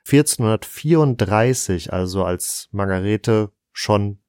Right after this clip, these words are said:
das erste Mal <laughs> verwitwet war, aber auch eigentlich erst vierzehn Jahre alt, zumindest nominell seine Herrschaft aufgibt und seinem Sohn Ludwig überließ. Was man davon halten will,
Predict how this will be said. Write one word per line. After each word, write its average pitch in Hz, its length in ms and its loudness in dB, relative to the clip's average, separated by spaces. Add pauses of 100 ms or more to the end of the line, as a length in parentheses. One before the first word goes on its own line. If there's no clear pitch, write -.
(120)
das 101 160 -4
erste 110 320 0
Mal 110 240 6
<laughs> - 0 -
verwitwet 131 720 2
war, 147 240 6
aber 110 240 2
auch 127 160 4
eigentlich 110 420 -2
erst 107 240 -2
vierzehn 117 320 0
Jahre 120 380 0
alt, 117 280 2 (540)
zumindest 120 680 0
nominell 110 760 4
seine 107 340 2
Herrschaft 104 760 0
aufgibt 139 760 0
und 104 380 -2 (340)
seinem 104 380 2
Sohn 101 320 0
Ludwig 110 580 -2
überließ. 104 800 -2
Was - 500 -6
man 98 180 -4
davon 98 420 2
halten 110 460 2
will, 110 460 2